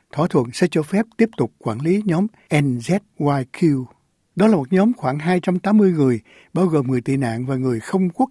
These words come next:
tịch, đã được thả khỏi trại giam giữ nhập cư dài hạn vào năm hai ngàn hai mươi ba, theo phán quyết của tòa án tối cao. Tòa án phán quyết rằng họ không thể bị giam giữ vô thời hạn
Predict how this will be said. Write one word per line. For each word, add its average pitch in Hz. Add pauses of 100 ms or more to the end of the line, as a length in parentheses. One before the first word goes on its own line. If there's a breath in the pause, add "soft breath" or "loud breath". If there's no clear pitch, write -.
tịch, - (380 soft breath)
đã 160
được 151
thả 131
khỏi 135
trại 113
giam 147
giữ 131
nhập 143
cư 175
dài 139
hạn 113
vào 123
năm 147
hai 165
ngàn 123
hai 131
mươi 156
ba, 160 (460 soft breath)
theo 143
phán 180
quyết 202
của 190
tòa 107
án 120
tối 175
cao. 127 (600)
Tòa 135
án 202
phán 214
quyết 254
rằng 123
họ 123
không 175
thể 165
bị 139
giam 180
giữ 143
vô 196
thời 135
hạn 110